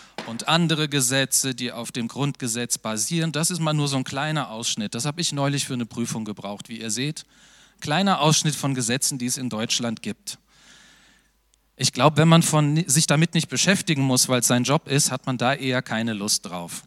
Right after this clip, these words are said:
oder? Wahrscheinlich nicht. Aber das ist nicht unbedingt das, was die Menschen damals vor dreieinhalbtausend Jahren unter einem Gesetz verstanden haben.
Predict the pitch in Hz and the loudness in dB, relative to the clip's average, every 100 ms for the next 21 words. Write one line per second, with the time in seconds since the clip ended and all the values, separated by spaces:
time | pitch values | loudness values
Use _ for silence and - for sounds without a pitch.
0 | _ - 151 202 190 - _ - - - | _ 0 4 4 2 -10 _ -20 -20 -20
1 | - - _ 113 113 120 113 107 - 98 | -20 -20 _ -4 -4 -2 -4 -4 -6 -8
2 | - - - _ _ _ - - - - | -8 -10 -12 _ _ _ -20 -20 -20 -18
3 | 131 - - 170 175 175 208 240 226 220 | -18 -8 2 4 4 6 6 6 4 2
4 | 240 247 220 202 196 214 - 196 - 165 | 2 2 2 4 4 4 4 2 0 0
5 | 175 277 - 139 160 190 135 - 131 127 | 0 0 -2 2 4 4 2 0 -2 2
6 | 160 185 160 139 139 131 120 117 120 165 | 4 4 4 2 0 0 0 -2 0 0
7 | 147 139 127 131 127 127 123 160 - - | -2 -6 -4 -4 -4 -2 -2 0 0 -2
8 | - - 123 - 196 196 110 104 98 92 | -2 -8 -6 -4 -6 -6 -12 -10 -10 -10
9 | 92 | -16